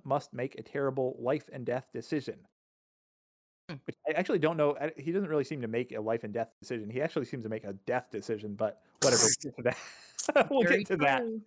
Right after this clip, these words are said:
Speaker 2: Very true.
Speaker 1: As
Speaker 2: Not a whole lot of deciding really
Speaker 1: Yeah,
Speaker 2: happened
Speaker 1: yeah,
Speaker 2: there, I
Speaker 1: exactly.
Speaker 2: guess.
Speaker 1: As
Speaker 2: Yeah.
Speaker 1: always, I will point out at the top of the show, if you, for some reason you haven't listened to the show before and you're just starting here,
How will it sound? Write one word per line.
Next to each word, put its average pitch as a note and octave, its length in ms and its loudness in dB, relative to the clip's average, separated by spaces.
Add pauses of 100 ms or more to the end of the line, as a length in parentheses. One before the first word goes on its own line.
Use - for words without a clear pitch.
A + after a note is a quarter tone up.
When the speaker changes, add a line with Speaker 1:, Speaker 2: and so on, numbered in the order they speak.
Speaker 2:
Very G3 340 -2
true. B3+ 240 -6
Speaker 1:
As A3 80 4
Speaker 2:
Not F#3 160 0
a G3+ 100 -4
whole A3+ 140 -4
lot A3 180 -2
of A3+ 120 -4
deciding G#3+ 600 2
really F3 280 -2
Speaker 1:
Yeah, G3+ 80 4
Speaker 2:
happened C3+ 420 4 (100)
Speaker 1:
yeah, F3+ 80 4
Speaker 2:
there, D3 80 6
I C#3 40 6
Speaker 1:
exactly. C3+ 560 2
Speaker 2:
guess. F#4+ 580 0 (180)
Speaker 1:
As C4+ 260 2
Speaker 2:
Yeah. - 60 -12
Speaker 1:
always, F3+ 600 4
I D3 80 4
will D3+ 320 2
point D3 320 -6
out B2+ 320 0
at B2+ 80 -6
the B2+ 80 -8
top B2+ 180 -4
of - 60 -20
the A#2 60 -18
show, F3 540 2
if B2+ 220 -8
you, A#2 120 -8
for C3 260 -8
some E3+ 200 -4
reason C#3 220 -4
you B2 60 -8
haven't B2 200 -4
listened B2 220 -8
to A2 60 -8
the - 40 -16
show A#2+ 120 -2
before G#2+ 380 -4
and A2 120 -8
you're G#2+ 80 -8
just G#2+ 160 -6
starting G#2 380 -4
here, D3+ 380 2